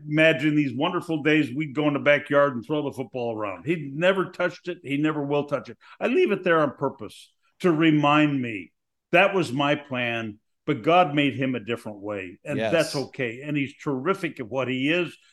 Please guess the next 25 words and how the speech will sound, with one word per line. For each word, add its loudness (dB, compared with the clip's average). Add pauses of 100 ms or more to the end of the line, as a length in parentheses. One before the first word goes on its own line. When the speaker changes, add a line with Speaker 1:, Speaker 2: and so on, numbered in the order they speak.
(160)
Speaker 1:
and -6
who -2
he 2
is, 0 (100)
and, -6
and -6
I -12
couldn't 0
be 2
more 0
proud -2
of -6
him. -4 (320)
But, 0
but 0
it -4
wasn't -2
my -8
design. -6 (100)
And, 0
and -4
I 2
think -2
so -6
often 0